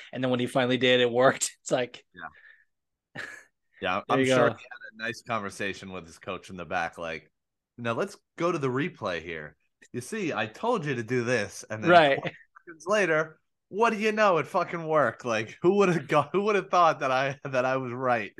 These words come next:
Speaker 1: Especially being, I think it's, it's Greg Jackson, right? Wasn't it the,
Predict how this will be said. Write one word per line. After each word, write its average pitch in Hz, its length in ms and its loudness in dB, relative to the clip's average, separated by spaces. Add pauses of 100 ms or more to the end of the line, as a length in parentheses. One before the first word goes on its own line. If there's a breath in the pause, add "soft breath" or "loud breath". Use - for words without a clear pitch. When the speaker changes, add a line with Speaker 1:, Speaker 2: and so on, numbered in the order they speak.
(600)
Speaker 1:
Especially 208 460 6
being, 185 160 6
I 170 80 8
think 226 200 2
it's, 180 220 4
it's 160 260 0
Greg 190 220 2
Jackson, 170 400 0
right? 127 200 -2
Wasn't 160 200 -2
it 156 140 -6
the, 127 500 0